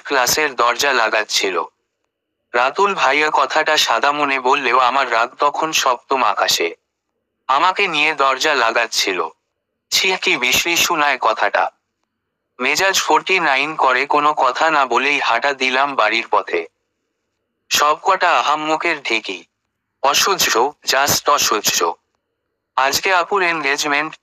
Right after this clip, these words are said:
সেদিন আমি অসুস্থ হয়ে পড়ায় এনগেজমেন্টটা আর হয়নি। ওখানেই অনুষ্ঠান থামিয়ে দিয়েছিল মামু।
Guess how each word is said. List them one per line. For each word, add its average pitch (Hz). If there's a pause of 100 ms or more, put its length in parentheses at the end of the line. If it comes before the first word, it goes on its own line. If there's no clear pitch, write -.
সেদিন 147
আমি 143
অসুস্থ 147
হয়ে 175
পড়ায় 131
এনগেজমেন্টটা 147
আর 104
হয়নি। 95 (1160)
ওখানেই 190
অনুষ্ঠান 165
থামিয়ে 160
দিয়েছিল 127
মামু। 92